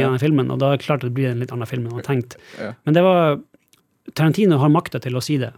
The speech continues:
Speaker 2: Ja.
Speaker 1: og, og komme gjennom det. Jeg kan ikke gjøre det i Hollywood nødvendigvis, men i Norge så, men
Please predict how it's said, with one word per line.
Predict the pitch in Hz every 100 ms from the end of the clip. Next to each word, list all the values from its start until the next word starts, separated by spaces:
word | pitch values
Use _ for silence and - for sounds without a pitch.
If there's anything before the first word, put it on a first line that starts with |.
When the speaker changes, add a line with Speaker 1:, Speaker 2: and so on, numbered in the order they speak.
| _
Speaker 2:
Ja. | 92 131
Speaker 1:
og, | 127 131
og | 131 131 -
komme | 135 135
gjennom | 123 117
det. |
Jeg | 147 147
kan | 160 139
ikke | 139
gjøre | 127 113
det | 120
i | 123 117
Hollywood | 202 147 120 120
nødvendigvis, | 131 123 120 120 - 139
men |
i | 135
Norge | 143 247 202
så, | 160 170 160 - - - _ _ _ _ _ _
men | 156 202 143